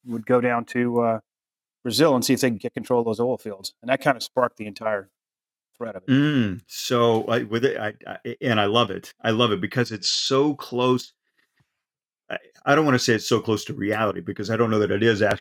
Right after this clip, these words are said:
Speaker 2: actually reality, but it seems like it could be very <laughs> real. Let's put it that way. And so that's a follow on to my, my follow on question is, should we really be concerned about Russia? We see it all the time in the news right now. We see the stuff that ha-, happens in Ukraine. We see the, you know, the Russian interference.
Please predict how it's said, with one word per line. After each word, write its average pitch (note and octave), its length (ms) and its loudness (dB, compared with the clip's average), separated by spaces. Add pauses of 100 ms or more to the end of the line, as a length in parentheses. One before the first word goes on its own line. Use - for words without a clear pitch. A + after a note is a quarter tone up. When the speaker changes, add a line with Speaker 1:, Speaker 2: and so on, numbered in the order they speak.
(120)
Speaker 2:
actually G#2+ 360 -4
reality, G2 580 0
but A#2 160 2
it B2 80 4
seems F3 340 0
like A#2+ 180 2
it A2+ 80 -8
could A2+ 120 -6
be A#2 100 0
very G#2+ 280 0
<laughs> - 20 -2
real. G2+ 480 -4
Let's G2+ 160 -6
put A2 140 -4
it - 100 -6
that G#2 160 0
way. F2+ 260 -6
And A2+ 280 0 (140)
so B2 200 -4
that's B2+ 200 2
a A2+ 80 -2
follow B2+ 340 4
on A2+ 100 4
to A2 40 0
my, G#2+ 200 -2
my G#2+ 180 0
follow C3+ 320 2
on G2+ 100 0
question G#2+ 340 -4
is, G#2 100 -4
should B2+ 240 -4
we C3 100 0
really A2 240 0
be A2 320 -4
concerned A#2 340 -2
about G#2+ 180 4
Russia? C3 260 0
We G2 100 -8
see - 240 -6
it C3 80 0
all A#2+ 100 4
the A2 80 -2
time A2+ 240 -6
in G#2 60 -8
the G2 80 -8
news G#2+ 300 0
right F2+ 180 -2
now. F2+ 300 -8 (640)
We A2 100 2
see A#2 160 -2
the G2+ 80 0
stuff G2+ 220 -2
that F#2+ 140 -2
ha-, A2 240 -4
happens G2 280 2
in F2+ 100 0
Ukraine. B2+ 560 2
We G2+ 60 0
see - 160 -6
the, F#2 180 -2
you G#2+ 100 -6
know, F#2 120 -4
the F2 80 -6
Russian G#2+ 280 2
interference. B2+ 680 0